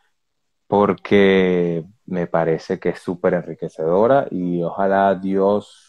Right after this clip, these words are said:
la vida, el destino, la naturaleza, en lo que sea que la gente crea ahora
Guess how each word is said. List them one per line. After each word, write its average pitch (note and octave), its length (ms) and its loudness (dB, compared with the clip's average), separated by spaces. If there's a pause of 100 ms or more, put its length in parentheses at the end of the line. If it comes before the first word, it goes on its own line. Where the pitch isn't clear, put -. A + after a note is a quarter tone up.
la F#2 180 -2
vida, G2 420 0
el F#2 120 -6
destino, G2 600 -6
la F2+ 120 -4
naturaleza, F2 680 -6
en F2+ 80 -6
lo E2+ 140 -8
que - 100 -10
sea F#2 220 -4
que G2+ 100 -6
la F2+ 80 -4
gente F2 360 -12
crea G2+ 300 -2
ahora G#2+ 440 2